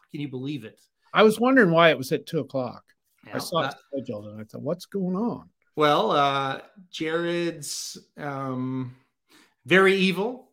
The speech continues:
Speaker 1: very not nice ex-wife <laughs> has covid, and so
Speaker 2: Oh, he's got
Speaker 1: <laughs> so
Speaker 2: kids.
Speaker 1: J-, Jared has the kids.
Speaker 2: Yeah, he's
Speaker 1: Oh,
Speaker 2: gotta go get 'em after school and stuff. Yeah.
Speaker 1: Well, they're not in school.
Speaker 2: Oh, that's right. They're not old enough.
Speaker 1: They're
Speaker 2: I
Speaker 1: little, so he
Speaker 2: I
Speaker 1: has
Speaker 2: thought
Speaker 1: them all
Speaker 2: the,
Speaker 1: day,
Speaker 2: I thought the
Speaker 1: twenty-four seven.
Speaker 2: oldest,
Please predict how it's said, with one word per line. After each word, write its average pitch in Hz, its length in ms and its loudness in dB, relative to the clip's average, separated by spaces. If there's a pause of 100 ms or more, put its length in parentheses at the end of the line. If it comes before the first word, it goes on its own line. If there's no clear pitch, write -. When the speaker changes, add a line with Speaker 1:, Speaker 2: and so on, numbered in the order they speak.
Speaker 1:
very 165 200 0
not 170 220 0
nice 156 340 -2
ex-wife 170 600 -2
<laughs> - 20 -2
has 185 200 -4
covid, 254 720 6
and 214 200 4
so 247 680 2 (160)
Speaker 2:
Oh, 175 60 4
he's 185 140 6
got - 280 6
Speaker 1:
<laughs> - 0 -
so 214 100 0 (100)
Speaker 2:
kids. 262 300 4
Speaker 1:
J-, - 160 -8 (240)
Jared 262 340 0
has 220 200 -2
the 220 80 -8
kids. 220 560 -6
Speaker 2:
Yeah, 240 240 8
he's 190 100 6
Speaker 1:
Oh, 127 100 -10
Speaker 2:
gotta 208 120 4
go 196 140 6
get 214 240 12
'em 214 140 6
after 156 280 -2
school 233 300 -2
and 185 100 -2
stuff. 110 360 -10
Yeah. 160 320 -6 (180)
Speaker 1:
Well, 190 160 -2
they're 196 140 0
not 202 200 2
in 196 120 -4
school. 117 600 -12 (440)
Speaker 2:
Oh, 170 80 4
that's 175 200 6
right. 135 180 0
They're 139 100 -4
not 127 180 -6
old 95 180 -16
enough. - 220 -20 (100)
Speaker 1:
They're 143 100 -6
Speaker 2:
I 143 40 -4
Speaker 1:
little, 160 360 -2
so 139 240 -8
he 180 240 -2
Speaker 2:
I 180 60 4
Speaker 1:
has 175 140 4
Speaker 2:
thought - 60 -6
Speaker 1:
them 156 160 -4
all 147 200 4
Speaker 2:
the, 165 80 -2
Speaker 1:
day, 202 200 2
Speaker 2:
I 220 80 6
thought - 40 2
the 147 60 -6
Speaker 1:
twenty-four 139 200 0
seven. 180 180 6
Speaker 2:
oldest, 160 340 0